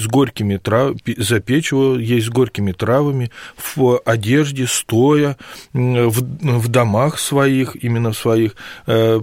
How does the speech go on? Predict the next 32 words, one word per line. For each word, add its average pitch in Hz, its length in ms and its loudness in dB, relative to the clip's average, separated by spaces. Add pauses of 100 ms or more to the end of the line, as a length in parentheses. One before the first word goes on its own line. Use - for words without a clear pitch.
м, 117 520 -2
после 127 180 0
того, 123 120 2
как 117 200 -2
закололи 120 560 2
агнца, 165 340 0
они 117 140 0
должны 107 300 0
были 110 320 0
этой 104 300 -4
кровью, 135 600 0 (340)
м, 117 200 0
помазать 110 520 0
косяк 104 380 -2
двери, 131 360 0
и 107 260 -2
ангел 120 380 0
смерти 127 440 -4
проходил 104 440 -2
мимо 98 280 -2
того 92 300 -2
дома, 123 300 -2
где 95 220 -4
этот - 200 -8
кося-, 104 560 -4
где 104 160 -2
он 104 120 0
видел 104 280 -2
кровь 98 340 -2
этого, 87 300 -8 (460)
м, 110 340 0
агнца. 104 540 -2